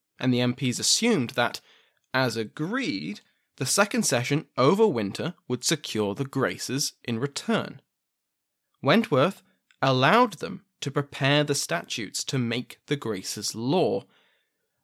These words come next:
only to refuse to agree to several key Graces in the November session. One of the key Graces which Wentworth refused, on the grounds that it would harm the Crown's rights,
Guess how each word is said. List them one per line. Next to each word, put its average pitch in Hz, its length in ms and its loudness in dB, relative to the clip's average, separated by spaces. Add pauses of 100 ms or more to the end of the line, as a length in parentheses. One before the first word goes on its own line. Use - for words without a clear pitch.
(160)
only 240 240 8
to 208 120 4
refuse 156 480 4
to 135 180 0
agree 123 400 -2
to - 100 -8
several 123 680 0
key 190 340 0
Graces 117 680 0
in 123 100 -2
the 123 80 0
November 104 460 -2
session. - 480 -6 (960)
One 185 220 6
of 208 80 4
the 160 80 0
key 170 240 -2
Graces 139 520 2
which 135 200 -2
Wentworth 117 540 -4
refused, 143 600 0 (300)
on 135 100 2
the 123 80 0
grounds 151 380 6
that 127 120 0
it 117 120 -4
would 110 120 -4
harm 147 440 2
the 98 80 -8
Crown's 117 420 -2
rights, 151 460 0